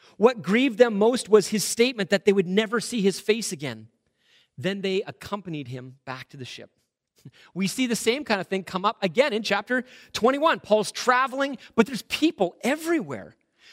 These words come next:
They're trying to warn him, "Don't go to Jerusalem." They're arguing with him, and they're crying with him. Up to this point in the story, we've seen Paul, and he's been,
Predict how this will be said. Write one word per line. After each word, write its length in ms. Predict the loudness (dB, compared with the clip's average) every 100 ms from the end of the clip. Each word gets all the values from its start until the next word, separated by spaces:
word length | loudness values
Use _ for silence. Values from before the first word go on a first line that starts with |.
| -2
They're 120 | -2
trying 240 | 0 -2
to 60 | 0
warn 320 | 2 4 4
him, 120 | 2
"Don't 260 | 0 0 2
go 120 | 2
to 80 | 0
Jerusalem." 680 | -2 2 4 4 0 0 -4 -16 2
They're 220 | 4 4
arguing 520 | 2 2 2 2 4 4
with 180 | 2
him, 260 | 2 -4 -4 -14 -16 2
and 180 | 2 4
they're 160 | 2
crying 680 | 0 -6 -2 -2 -2 0 -2 -4 _
with 80 | -14
him. 300 | -10 -10 -12 _ _ _ _ _ _ _ _ _ _ -2
Up 180 | -2 -2
to 100 | -6
this 180 | -6 -6
point 280 | -4 -4
in 80 | -4
the 60 | -8
story, 500 | -8 -10 -8 -8 -10 _ _ -4
we've 240 | -2 -2
seen 280 | -4 -6 -6
Paul, 420 | -4 -6 -6 -18 _ _ -2
and 160 | -2
he's 240 | 0 -2 0
been, 300 | -2 -2